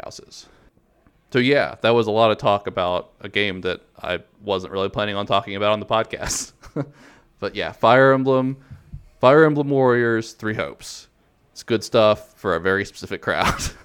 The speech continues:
<laughs> But I think that just about does it for another episode of the Totally Biased Media Podcast. If you want to reach out to us, there are a few ways you can do that. First,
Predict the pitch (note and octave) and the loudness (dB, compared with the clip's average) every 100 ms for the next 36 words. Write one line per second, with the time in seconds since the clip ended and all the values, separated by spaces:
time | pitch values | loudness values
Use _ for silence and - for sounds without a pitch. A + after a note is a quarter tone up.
0 | _ _ _ _ _ _ _ _ C#4+ _ | _ _ _ _ _ _ _ _ -20 _
1 | _ _ _ _ _ _ _ - C#3 F#2+ | _ _ _ _ _ _ _ 0 2 2
2 | - - - _ _ _ _ _ - - | -2 -14 -20 _ _ _ _ _ -6 -2
3 | B2 A2+ G#2 A2+ - A#2 A#2+ G2+ F#2 F#2 | 0 0 -2 -4 0 4 4 2 0 -2
4 | F2 - _ G2 F2 F#2 F#2 F2 F#2 - | -6 -8 _ -2 0 0 0 -2 -4 -6
5 | C#2+ - - F2 E2+ E2+ D#2+ D2 C#2+ D#2+ | -6 -8 -12 -12 -8 -8 -6 -6 -6 -8
6 | - D2 A#1 - - - - A1+ - - | -12 -12 -12 -10 -12 -12 -14 -14 -16 -20
7 | _ _ _ _ _ _ _ - C#3 F2 | _ _ _ _ _ _ _ -4 -2 -2
8 | - G#2 G2+ A2 G#2+ A2+ A2+ A2+ - F#2+ | -6 -8 -2 -2 -2 -2 2 0 0 -6
9 | - - - - _ G2 F2+ F2 C#3+ C#3+ | -8 -10 -18 -20 _ -2 -2 -2 -2 0
10 | A#2+ A2+ G2+ G2+ G2+ F#2+ - G1+ - _ | 2 0 -2 -8 -6 -6 -6 -8 -12 _
11 | _ _ _ _ _ B2 F#2 - - | _ _ _ _ _ 0 0 -2 -16